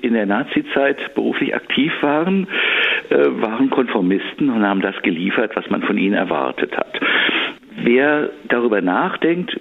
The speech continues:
wie, äh, mit diesen Menschen, äh, zu verfahren ist, äh, sollte sich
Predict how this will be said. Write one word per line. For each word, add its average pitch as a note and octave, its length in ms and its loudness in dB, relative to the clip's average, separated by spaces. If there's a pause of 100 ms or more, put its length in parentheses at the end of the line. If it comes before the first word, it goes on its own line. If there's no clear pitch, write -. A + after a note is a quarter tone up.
wie, C3 540 0 (100)
äh, C3 320 2
mit A#2+ 240 0
diesen A2+ 520 0
Menschen, B2 460 2 (180)
äh, A2 240 2
zu - 100 0
verfahren C#3 760 -2
ist, - 220 -2 (920)
äh, A#2 300 4
sollte A2+ 340 4
sich - 280 -2